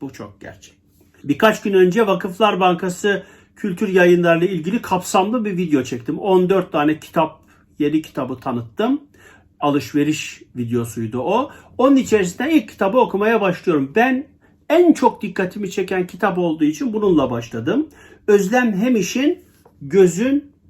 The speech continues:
Menzili ismini taşıyan kitabı. Aslında sadece zahiri değil, yani görünen, gözümüzde görünen değil ama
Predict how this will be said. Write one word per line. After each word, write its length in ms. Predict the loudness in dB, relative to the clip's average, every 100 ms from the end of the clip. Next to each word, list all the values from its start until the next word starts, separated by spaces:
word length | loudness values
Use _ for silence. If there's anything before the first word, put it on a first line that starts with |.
| _ _
Menzili 600 | -2 2 2 2 2 2
ismini 380 | 0 -10 -8 -8
taşıyan 520 | -8 -6 -4 -4 -4
kitabı. 600 | -8 -8 -6 -4 -6 -8 _ _ -20 -2
Aslında 480 | -2 0 -2 0 0
sadece 600 | 2 2 2 0 2 2
zahiri 600 | 4 2 2 0 -2 0
değil, 280 | 2 4
yani 400 | 4 2 2 2
görünen, 520 | 4 4 4 2 0 2
gözümüzde 540 | 2 2 -4 -2 0
görünen 520 | 2 0 0 0 0
değil 320 | 0 0 2
ama 400 | 2 4 2 0